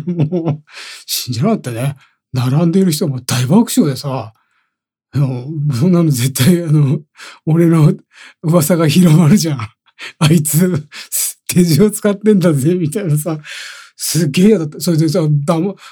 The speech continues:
たまたまもう何人もいないんだけどさ、そのさ、係の人がさ、お-、女の人だったのよ。もう超絶恥ずかしくてさ、もう、「やめて、そういうこと言うの」っ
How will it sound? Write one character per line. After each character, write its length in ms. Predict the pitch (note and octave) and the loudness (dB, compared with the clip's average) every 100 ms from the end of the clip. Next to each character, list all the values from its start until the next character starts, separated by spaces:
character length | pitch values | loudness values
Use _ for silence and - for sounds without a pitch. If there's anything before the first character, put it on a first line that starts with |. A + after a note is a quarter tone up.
| _ F3+ | _ -4
た 100 | E3+ | 0
ま 140 | G3+ | 0
た 120 | B3 D4 | 2 2
ま 80 | |
も 140 | D4+ C#4+ | 2 4
う 60 | |
何 160 | G#3 G3+ | 4 4
人 80 | G3 | 4
も 100 | F#3+ | 4
い 40 | |
な 60 | G3+ | 2
い 20 | |
ん 40 | F#3+ | 2
だ 60 | |
け 60 | E3 | 2
ど 80 | D3 | 2
さ、 80 | D3+ | 0
そ 140 | C#3 D3 | -2 -4
の 140 | C3+ | -8
さ、 120 | - D3+ | -8 -10
係 360 | - A#3 C#4+ B3 | -8 -4 2 4
の 80 | F3 | 4
人 180 | F3 C#3+ | 0 -4
が 60 | |
さ、 180 | C#3 C#3+ | -2 -2
お-、 380 | D3 - G3 F3+ | -4 -4 -4 2
女 240 | A#3+ D4 | 2 2
の 120 | D4+ | 2
人 140 | C#4 D4+ | 0 2
だ 80 | C4 | 0
っ 80 | |
た 80 | F#3 | 0
の 80 | E3 | 0
よ。 260 | D3+ C3 B2+ _ - - _ _ _ | 0 -2 -6 _ -20 -20 _ _ _
も 440 | C#3+ D3 D#3 F#3 F#3+ | 2 4 4 2 0
う 60 | |
超 920 | D3+ - - B2+ G#3 C#4+ D4 C#4+ C#4 C4+ | -2 -8 -6 -2 0 0 -2 -4 -4 -2
絶 260 | C4+ B3+ | -2 -2
恥 240 | - - B3 | -2 -2 -4
ず 100 | C4 | -4
か 140 | B3 | -4
し 160 | - - _ _ _ _ | -6 -10 _ _ _ _
く 100 | - | -16
て 80 | - | -10
さ、 300 | - B2+ C3 | -8 -6 -6
も 0 | |
う、 320 | A2+ C3 B2+ B2+ - - - - _ _ | -6 -6 -8 -10 -20 -20 -20 -20 _ _
「や 280 | A#2 F#2+ G2 | -8 -6 -4
め 140 | A2+ F#3+ | 0 2
て、 160 | C4 | 2
そ 100 | B3+ | 2
う 40 | F#3+ | 0
い 20 | |
う 40 | |
こ 60 | E3+ | -2
と 100 | D#3 | -2
言 180 | D#3 E3 | 0 2
う 80 | E3 | 2
の」 220 | D3 | 0
っ 40 | C3+ | -4